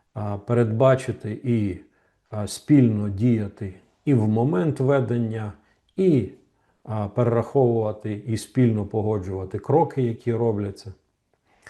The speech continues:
Тобто, насправді, цей крок по відношенню до диктатора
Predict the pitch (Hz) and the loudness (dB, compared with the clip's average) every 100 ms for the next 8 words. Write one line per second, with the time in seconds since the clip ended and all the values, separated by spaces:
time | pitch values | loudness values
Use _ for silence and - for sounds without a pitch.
0 | - - 107 123 127 127 - 143 123 101 | -20 -8 0 4 6 4 4 4 4 2
1 | 92 95 - _ _ _ _ _ - 123 | -6 -12 -16 _ _ _ _ _ 2 2
2 | 117 147 185 185 113 104 113 113 - 101 | 4 2 2 0 -2 0 -2 -4 -4 -8
3 | 104 95 104 98 92 - _ _ _ 107 | -6 -4 -4 -4 -8 -16 _ _ _ -2
4 | 120 - 104 - 104 98 95 | 0 2 -2 -2 -8 -8 -10